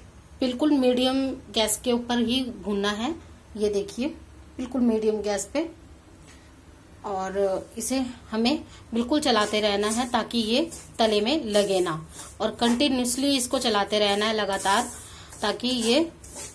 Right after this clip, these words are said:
बिल्कुल भी कढ़ाई के तले पे लगे ना। और इसे भूनते हुए हमें पाँच से छः मिनट लगेंगे और फिर हमें उसे भून के आपको बताना है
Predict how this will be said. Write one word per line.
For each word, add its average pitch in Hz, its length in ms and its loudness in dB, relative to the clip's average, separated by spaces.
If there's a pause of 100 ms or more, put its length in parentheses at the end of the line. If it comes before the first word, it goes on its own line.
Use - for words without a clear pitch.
(280)
बिल्कुल 214 300 -2
भी 240 180 2 (600)
कढ़ाई 214 300 2
के 262 200 2 (880)
तले 208 220 4
पे 262 160 0
लगे 208 300 2
ना। 156 160 0 (440)
और 226 100 -2 (140)
इसे 240 240 2
भूनते 214 460 0
हुए 233 280 2 (440)
हमें 226 300 0
पाँच 208 420 -4
से 247 220 0 (360)
छः 220 280 2
मिनट 214 520 -4
लगेंगे 202 520 2 (600)
और 214 120 -2
फिर 240 220 -2
हमें 226 360 0 (260)
उसे 226 260 -2 (500)
भून 208 340 0
के 285 160 2 (540)
आपको 190 280 -2 (1400)
बताना 202 340 0
है 220 220 -2